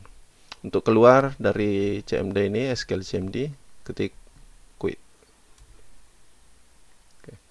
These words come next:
Jadi seperti itu cara instalasinya, cukup mudah. Eh, kita, eh,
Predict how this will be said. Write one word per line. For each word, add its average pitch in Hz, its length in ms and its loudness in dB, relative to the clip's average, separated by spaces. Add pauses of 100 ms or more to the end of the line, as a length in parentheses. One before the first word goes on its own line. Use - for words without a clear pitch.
(560)
Jadi 123 160 4
seperti 120 800 4
itu 220 240 -2 (560)
cara 127 320 4
instalasinya, 113 800 0 (3000)
cukup 104 400 2 (1040)
mudah. 110 320 6 (240)
Eh, 73 440 -4 (120)
kita, 87 400 2 (1400)
eh, 50 420 -6